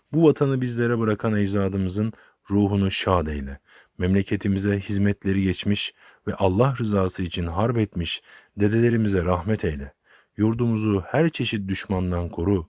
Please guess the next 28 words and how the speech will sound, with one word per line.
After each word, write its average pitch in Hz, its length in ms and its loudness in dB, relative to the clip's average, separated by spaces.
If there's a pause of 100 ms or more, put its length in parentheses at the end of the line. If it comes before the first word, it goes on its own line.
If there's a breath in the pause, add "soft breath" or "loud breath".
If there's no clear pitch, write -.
(160)
Sen 95 220 0
her 98 180 4
şeye 85 300 -2
kadirsin. 78 640 -6 (240)
Amin 90 340 -2
ya 73 200 -4
Rabbel 71 280 -10
Alemin. 69 380 -16 (400 loud breath)
Dualarımızı 104 600 4
kabul 104 380 0
eyle. 71 400 -6 (420)
Vatanımızı 117 540 2
savunurken 107 760 0 (180 soft breath)
şehit 101 460 -2
olan 92 340 -2 (340 soft breath)
bütün - 240 -2
askerlerimize, 78 920 -4 (360)
polislerimize 90 920 0 (320 soft breath)
rahmet 95 420 0
eyle. 73 360 -6 (120)
Onları 104 400 2
Habibin, 98 720 0 (220 soft breath)
Hazreti 98 400 -4
Muhammed 98 400 0
Aleyhisselatü 98 640 -4
Vesselam'a 92 520 -2
komşu 92 400 -2
eyle. 73 320 -2